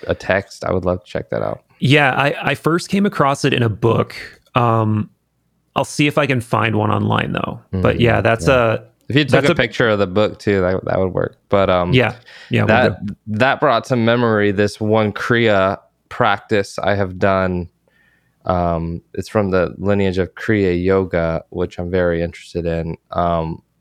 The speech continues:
Speaker 1: and it was a meditation that, you know, more or less you close your eyes, and it was like, imagine the million miles above your head.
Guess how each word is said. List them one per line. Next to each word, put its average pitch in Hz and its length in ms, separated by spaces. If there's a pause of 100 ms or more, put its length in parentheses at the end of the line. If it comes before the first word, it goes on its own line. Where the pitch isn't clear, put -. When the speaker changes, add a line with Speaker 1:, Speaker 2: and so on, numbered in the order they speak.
(200)
Speaker 1:
and 95 420
it 104 160
was 104 180
a 107 40
meditation 104 880 (840)
that, 98 280
you 107 60
know, 98 120
more 98 160
or 95 60
less 95 200
you 101 60
close 101 300
your 98 160
eyes, 101 420
and 98 180
it 95 80
was 98 140
like, 95 200
imagine 120 960 (120)
the 95 140
million 117 580
miles 92 800 (140)
above 92 360
your 90 140
head. 87 420